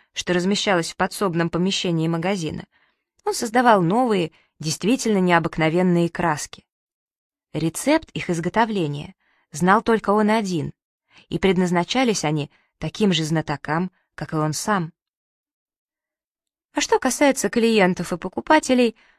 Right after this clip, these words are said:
то стоило ему только услышать, как кто-нибудь говорит: «Мне бы хотелось», и он уже понимал, что тому нужно. Стоит, к примеру, у прилавка маленький мальчик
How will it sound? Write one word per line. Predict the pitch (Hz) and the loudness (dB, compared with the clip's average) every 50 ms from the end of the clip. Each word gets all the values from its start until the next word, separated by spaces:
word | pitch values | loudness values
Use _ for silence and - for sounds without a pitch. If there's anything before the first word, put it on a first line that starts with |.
| _ _ _ | _ _ _
то | - 302 | -2 -2
стоило | - - 349 311 285 | 4 6 6 8 8
ему | 277 269 262 269 | 8 6 6 4
только | 269 247 254 247 247 269 | 4 4 2 4 4 2
услышать, | 254 247 - - 277 294 302 269 - - 175 - | 2 2 0 -2 0 2 2 2 0 -2 -4 -2
как | - 190 185 - | -2 -4 -4 -2
кто-нибудь | - 214 196 190 185 175 175 180 | 0 0 2 2 2 0 -2 0
говорит: | 160 180 180 185 185 185 190 180 - - _ - _ _ _ | 0 2 4 4 4 4 0 -2 -4 -12 _ -20 _ _ _
«Мне | 196 208 214 208 202 | 0 0 2 2 2
бы | 190 196 | 2 0
хотелось», | 190 - 202 190 190 - - 302 320 311 285 277 262 - - - _ _ _ _ _ _ _ _ _ _ _ _ | 2 2 2 2 2 0 0 2 2 2 2 2 0 -4 -8 -14 _ _ _ _ _ _ _ _ _ _ _ _
и | - 320 | 0 2
он | 339 330 | 4 4
уже | 311 285 294 | 4 4 2
понимал, | - - 254 254 254 220 185 170 165 165 170 170 - _ _ _ _ _ | 2 2 2 2 4 4 4 4 4 2 2 -2 -8 _ _ _ _ _
что | - - - - 285 320 | -10 -10 -2 0 0 2
тому | - 214 180 175 196 214 | 4 4 4 4 4 2
нужно. | 190 170 160 151 143 143 143 151 160 - _ _ _ _ _ _ _ _ _ _ _ _ _ _ _ _ _ _ | 2 2 0 -2 -4 -6 -8 -10 -10 -14 _ _ _ _ _ _ _ _ _ _ _ _ _ _ _ _ _ _
Стоит, | - - - - 320 294 240 202 208 - | -12 -10 0 2 4 4 4 4 2 -2
к | - - | -4 -4
примеру, | 262 247 254 262 269 262 262 | -2 0 2 2 4 4 2
у | 226 - 208 | 2 0 -2
прилавка | - - 247 294 359 - - - 208 | 0 2 4 4 4 4 2 0 2
маленький | 202 233 285 311 302 247 - - 175 | 4 6 6 6 4 2 0 0 0
мальчик | 170 165 160 160 - - - - - | 2 2 2 2 0 -4 -10 -12 -16